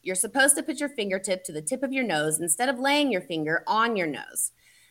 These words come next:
That is a slight nuance that could allow them to say, 'Oh, this person failed a test.'" In an email to Sun Baltimore County Police Sergeant Tom Morehouse, who supervises traffic training,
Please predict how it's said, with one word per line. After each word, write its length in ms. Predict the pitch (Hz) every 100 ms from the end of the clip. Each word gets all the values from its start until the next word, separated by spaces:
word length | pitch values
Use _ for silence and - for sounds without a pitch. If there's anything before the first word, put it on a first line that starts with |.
| _
That 160 | 233 285
is 100 | 262
a 80 |
slight 420 | - 220 220 294 -
nuance 580 | 240 196 147 160 165
that 200 | - 170
could 120 | - 180
allow 400 | 175 180 226 240
them 220 | 185 175
to 100 | 180
say, 380 | - 156 147 -
'Oh, 300 | 208 165 - -
this 160 | 208 202
person 420 | - 165 160 147
failed 280 | 151 151 156
a 40 |
test.'" 520 | - - - - - - _ _ _ _ _ -
In 160 | 240
an 240 | 254 254 262
email 360 | 320 349 349 339
to 140 | 262
Sun 480 | - - 220 233 262
Baltimore 640 | 202 180 - 208 202 208
County 320 | 226 196 233
Police 460 | 247 226 190 196 -
Sergeant 400 | 165 160 160 -
Tom 340 | - 196 254
Morehouse, 520 | 214 165 170 233 -
who 80 | 202
supervises 840 | 196 247 254 254 233 226 226 214 -
traffic 540 | - 190 247 302 -
training, 560 | - 170 147 139 190